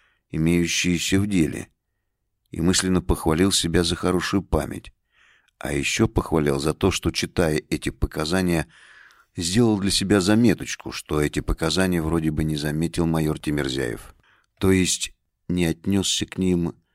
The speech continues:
с должным вниманием и не придал никакого значения,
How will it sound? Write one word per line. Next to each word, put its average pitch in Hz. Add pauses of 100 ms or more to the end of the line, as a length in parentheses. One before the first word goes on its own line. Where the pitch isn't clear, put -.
(320)
с 82
должным 85
вниманием 82 (880)
и 73
не 76
придал 80 (100)
никакого 82
значения, 67